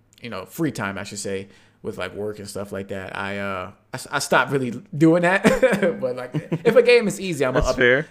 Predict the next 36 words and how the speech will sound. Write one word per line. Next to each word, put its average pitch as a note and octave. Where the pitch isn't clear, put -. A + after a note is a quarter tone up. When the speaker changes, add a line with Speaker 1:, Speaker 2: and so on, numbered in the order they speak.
Speaker 1:
I'ma D#3+
up C3+
the C3+
difficulty. G#2+
But, G2+
um, G2
Speaker 2:
Yeah. F#2+
Speaker 1:
yeah, F3
the C3+
challenge F3
and D3
the A2+
fun B2
is, G#2+
like, G2
the G2+
easy A#2
answers G#2
for -
me G#2
of G2+
why G2+
I G2+
play G2+
a F#2+
game. G2
But, A2+
um, A2
the -
real A#3
deep C4
answer G#3
for F#3+
me G3+
personally G3
is C3+